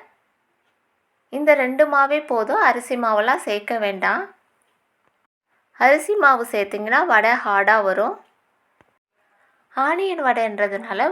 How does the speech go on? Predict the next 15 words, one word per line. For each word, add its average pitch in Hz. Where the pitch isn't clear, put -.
உங்களுக்கு 214
அதிக 226
அளவில் 233
வெங்காயம் 214
இருக்கணும், 190
மாவு 330
கம்மியாக 220
தான் 240
சேர்க்கணும். 196
இப்போ 247
இதை 285
நல்லா 277
கலந்து 247
எடுத்துக்கலாம். 202
வெங்காயத்துல 277